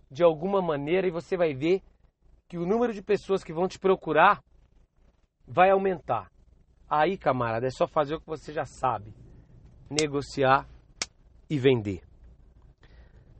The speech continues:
Eu espero que você tenha gostado aí desse bate-papo, dessa dica. Esse é mais um episódio aí da série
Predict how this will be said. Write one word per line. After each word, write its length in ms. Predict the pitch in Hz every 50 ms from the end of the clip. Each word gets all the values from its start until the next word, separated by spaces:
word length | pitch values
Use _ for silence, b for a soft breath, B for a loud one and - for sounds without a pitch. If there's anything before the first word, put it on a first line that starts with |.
| b b - - - - -
Eu 40 |
espero 280 | 175 - - 220 233 240
que 60 | 202
você 160 | 226 220 -
tenha 160 | - 233 233 220
gostado 500 | 220 208 - - - 196 196 202 170 170
aí 180 | 170 185 196
desse 220 | 165 180 170 - 165
bate-papo, 560 | 170 165 - - - - 170 180 185 - 160
dessa 260 | 156 151 - - 139
dica. 440 | 120 110 139 175 185 - - - - - - - - - - - - - - - - - - - - - - - - - - - - - - - - - - - - - - - -
Esse 320 | 131 151 147 - - 170 165
é 40 |
mais 340 | 160 156 160 160 156 143 127
um 140 | 147 156 156
episódio 540 | 151 - - 147 127 135 143 143 139 131 143
aí 60 | 143
da 120 | 135 139
série 540 | 127 - - - 139 139 143 139 131 127 117